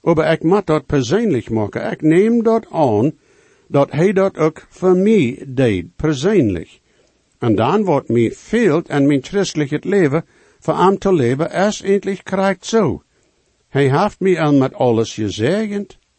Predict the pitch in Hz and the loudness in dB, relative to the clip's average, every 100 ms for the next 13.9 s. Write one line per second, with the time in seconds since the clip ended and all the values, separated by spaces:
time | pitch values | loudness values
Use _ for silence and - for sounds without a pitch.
0 | _ _ _ _ _ - 147 - 190 214 | _ _ _ _ _ -2 0 2 0 0
1 | 165 143 - 175 220 160 127 - 120 117 | -2 -2 2 2 2 0 -4 -4 -2 0
2 | 185 - 107 139 147 143 170 175 - 151 | -2 -6 -2 -2 0 -2 -2 -4 -2 2
3 | 151 190 165 165 131 175 247 190 127 147 | 4 2 0 -2 0 0 2 0 -2 -4
4 | 117 - - _ _ _ _ _ _ 165 | -4 -4 -14 _ _ _ _ _ _ 0
5 | 170 139 143 143 226 202 156 135 117 135 | 2 2 2 2 2 2 0 -4 -4 -2
6 | 208 240 233 180 147 175 - _ - 196 | 0 0 0 0 0 -2 -8 _ -2 -2
7 | 160 120 101 110 180 - _ _ _ _ | -2 -4 -4 -6 -12 -18 _ _ _ _
8 | _ _ - 151 143 170 226 214 214 226 | _ _ -2 0 2 4 4 4 4 2
9 | - - 156 147 110 190 214 - 175 107 | 0 -4 0 2 2 0 -2 -4 -2 -2
10 | 92 139 - _ _ _ _ - 117 160 | -2 -6 -8 _ _ _ _ -4 0 2
11 | 151 - 185 220 190 190 - 143 107 120 | 2 0 -2 0 0 0 0 0 0 0
12 | 185 - 185 185 165 - 143 95 87 - | 0 -2 -4 -4 -6 -4 -2 -2 -4 -12
13 | _ _ _ _ 226 233 113 82 | _ _ _ _ 2 2 0 -4